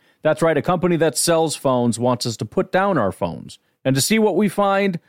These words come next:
learn more at U S cellular dot com forward slash built for us. Passion, drive, and patience. The formula for winning championships is also what keeps your ride or die alive.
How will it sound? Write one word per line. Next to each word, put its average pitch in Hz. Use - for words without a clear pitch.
learn 175
more 143
at 127
U 139
S 135
cellular 123
dot 120
com 107
forward 160
slash 107
built 104
for -
us. -
Passion, 226
drive, 165
and 135
patience. -
The 123
formula 202
for 165
winning 170
championships 170
is 143
also 160
what 147
keeps 147
your 143
ride 139
or 131
die 135
alive. 87